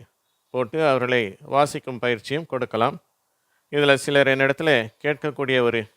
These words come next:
கேள்வி என்ன அப்படின்னா, "நாங்கள் வேகமாக ஆங்கிலம் வாசிக்க கத்துக்கணும், சீக்கிரமா ஆங்-, இங்கிலீஷ் வாசிக்க கத்துக்கணும்"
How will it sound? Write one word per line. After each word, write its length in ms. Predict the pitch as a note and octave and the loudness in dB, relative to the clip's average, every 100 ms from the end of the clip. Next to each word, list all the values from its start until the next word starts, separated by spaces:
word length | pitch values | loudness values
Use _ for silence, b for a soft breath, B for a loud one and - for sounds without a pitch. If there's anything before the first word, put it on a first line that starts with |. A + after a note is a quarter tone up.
| _ | _
கேள்வி 440 | _ C#3 D3 C3+ B2 | _ 2 2 0 -2
என்ன 420 | A#2+ C3 B2 A2 | -2 0 0 -2
அப்படின்னா, 520 | A2 A2+ A2+ F#2+ A#2 - _ _ _ _ _ _ _ - | -6 -4 -2 -2 -4 -10 _ _ _ _ _ _ _ -4
"நாங்கள் 480 | C3 C3+ C3 G#2+ - - | -2 0 0 -2 -6 -12
வேகமாக 800 | A#2 C#3+ E3 E3 D#3 C#3+ D#3 D3 | -2 2 2 2 2 2 0 0
ஆங்கிலம் 360 | C3 C#3 D3 | -2 -2 -2
வாசிக்க 440 | B2 B2+ B2+ C3 B2 | 0 0 -2 -6 -6
கத்துக்கணும், 420 | - G#2 B2 A#2 | -6 -8 -8 -6
சீக்கிரமா 680 | G#2+ - C#3+ C3 B2+ C#3 A#2+ | -6 -8 -8 -6 -2 -2 -2
ஆங்-, 160 | A#2+ A#2 | -4 -10
இங்கிலீஷ் 340 | A#2 B2+ C3+ - | -10 -4 -4 -2
வாசிக்க 540 | A#2 A2+ A2+ - G#2+ | -4 -4 -8 -10 -8
கத்துக்கணும்" 380 | - A#2+ A2+ | -8 -6 -6